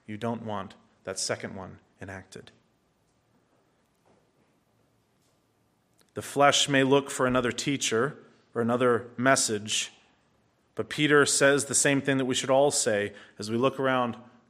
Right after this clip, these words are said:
where else should we go, and what other words can we depend upon?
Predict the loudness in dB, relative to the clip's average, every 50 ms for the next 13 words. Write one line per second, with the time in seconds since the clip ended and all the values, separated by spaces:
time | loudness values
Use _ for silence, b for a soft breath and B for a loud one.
0 | _ _ _ _ _ _ -14 -8 -4 0 2 4 4 4 4 2 0 -2 -4 -4
1 | -6 -6 -6 -6 -6 -2 0 2 2 2 2 0 0 0 2 2 2 0 -2 -4
2 | -2 -2 -2 0 0 0 -2 -4 -6 -8 -10 -10 -8 -8 -8 -8 -8 -10 -8 -8
3 | -6 -6 -6 -6 -8 -8 -8 -8 -8 -10 -12 -16